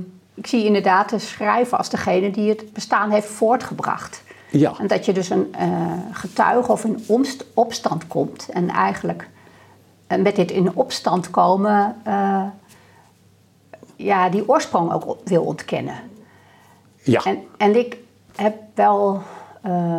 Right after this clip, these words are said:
Speaker 1: na zitten denken of dit, eh, ook de wijze is waarop bijvoorbeeld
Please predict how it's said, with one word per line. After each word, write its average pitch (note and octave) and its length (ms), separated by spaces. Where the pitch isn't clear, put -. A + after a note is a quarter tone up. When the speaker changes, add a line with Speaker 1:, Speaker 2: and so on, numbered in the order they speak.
Speaker 1:
na F#3 340
zitten A3 300
denken F3 340
of - 260
dit, - 440
eh, E3 640
ook F3+ 340
de D#3+ 220
wijze A3 500
is F3 220
waarop F3 360
bijvoorbeeld E3+ 800